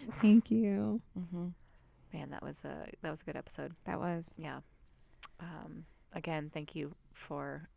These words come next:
Speaker 3: walking through those. Thanks for making the phone call five times. Thanks for answering my phone call back. Thank you for walking through the doors of support group.
Speaker 2: And Walmart.
Speaker 3: And Walmart.
Speaker 2: And the
Speaker 3: And
Speaker 2: paint section.
Speaker 3: Yes.
Speaker 1: Thank you for not being weirded out that I called you, like, ten times.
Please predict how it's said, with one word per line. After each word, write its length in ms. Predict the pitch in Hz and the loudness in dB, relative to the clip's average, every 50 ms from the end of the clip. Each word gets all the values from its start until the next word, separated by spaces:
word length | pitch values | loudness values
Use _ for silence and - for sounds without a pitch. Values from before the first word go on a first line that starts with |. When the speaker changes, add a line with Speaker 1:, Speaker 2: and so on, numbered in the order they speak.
| - - - - - - - - - - - - - - - | -20 -20 -20 -20 -20 -20 -20 -20 -20 -20 -20 -20 -20 -18 -14
Speaker 3:
walking 400 | 190 170 165 160 156 - 175 165 | -6 -2 -2 -2 -2 -2 -6 -6
through 140 | 160 - 156 | -2 -2 -2
those. 240 | 147 139 143 156 - - - | -2 -2 -4 -6 -8 -2 0
Thanks 180 | 180 196 - | 0 0 2
for 80 | - 247 | 2 2
making 200 | 233 233 - 202 | 2 2 2 -2
the 80 | 175 | -4
phone 180 | - - 165 165 | -2 -2 -2 -2
call 160 | - 185 160 156 | -2 -4 -6 -4
five 220 | - 147 143 - | -6 -8 -8 -8
times. 280 | - - 143 151 196 - - - - - - - - - - - - - - - - | -8 -6 -6 -6 -8 -10 -12 -18 -20 -20 -20 -20 -20 -18 -14 -12 -10 -8 -8 -4 -2
Thanks 260 | 214 180 160 - - | -2 -2 -2 -2 -4
for 340 | - - 160 147 147 151 170 - | -4 -4 -2 -2 -4 -4 -6 -2
answering 360 | - 170 165 170 - 160 151 | 0 0 0 0 0 -4 -2
my 120 | 160 147 175 | 0 -2 -2
phone 220 | - - 170 196 | 0 0 -2 2
call 120 | - - - | 2 4 6
back. 280 | 202 285 349 - - - - | 6 6 4 2 -2 -8 -6
Thank 240 | 214 185 190 - - | -6 -6 -6 -2 0
you 100 | 220 214 | 0 0
for 320 | - - 208 180 165 - - - - | 4 4 4 4 4 0 -4 -4 -4
walking 280 | 165 160 - 190 175 | -4 -2 -2 -4 -6
through 180 | 180 - - 175 | -2 -2 -2 0
the 100 | - 165 | 0 0
doors 260 | - 185 165 180 - | 0 0 0 -2 -4
of 80 | 175 - | -8 -8
support 340 | - 180 - - 185 - | -8 -6 -2 -2 -2 -2
group. 340 | - - - 214 226 269 - - - - - - - - - - - - - - - - - - - | -2 0 2 2 2 2 0 -4 -14 -20 -20 -20 -20 -20 -20 -20 -20 -20 -20 -20 -20 -20 -20 -12 -4
Speaker 2:
And 240 | 185 196 190 190 185 | -2 0 2 2 2
Walmart. 400 | 156 143 139 160 143 143 156 156 - - - - | 4 4 4 4 4 0 -4 -8 -10 -14 -4 0
Speaker 3:
And 160 | 202 208 202 | 0 2 4
Walmart. 540 | 196 175 165 170 165 156 - - - - - - - - - - - | 4 6 6 6 4 2 0 -4 -8 -10 -12 -12 -14 -20 -18 -2 0
Speaker 2:
And 260 | 175 185 185 185 185 | 4 4 4 4 4
the 40 | 185 | 2
Speaker 3:
And 60 | - | 0
Speaker 2:
paint 220 | - 170 156 - - | 0 -2 -6 -6 -6
section. 420 | - - - - - - 185 - - | -10 -12 -10 -10 -10 -8 -8 -6 0
Speaker 3:
Yes. 160 | - 202 190 | 6 10 12
Speaker 1:
Thank 220 | 180 175 175 - - | 12 12 12 10 10
you 200 | 190 196 190 190 | 10 10 10 8
for 340 | - - - 175 170 165 165 | 8 8 8 10 10 10 10
not 420 | 165 165 160 160 160 160 160 - - 214 185 - | 8 8 6 8 6 6 4 2 0 -2 2 4
being 480 | 180 170 170 170 165 170 170 165 170 | 6 8 8 8 8 8 8 8 8
weirded 320 | 170 170 170 165 170 165 170 | 8 8 8 8 6 6 4
out 300 | - 175 170 175 175 - | 4 4 4 4 2 2
that 120 | 190 180 | 2 4
I 100 | 180 180 | 4 2
called 360 | - - 180 175 165 180 - | 2 2 2 4 4 2 2
you, 80 | - - | 2 2
like, 200 | 175 185 180 - | 4 4 2 2
ten 200 | - - 170 180 | 4 6 8 8
times. 260 | - - - - 190 | 6 8 8 8 8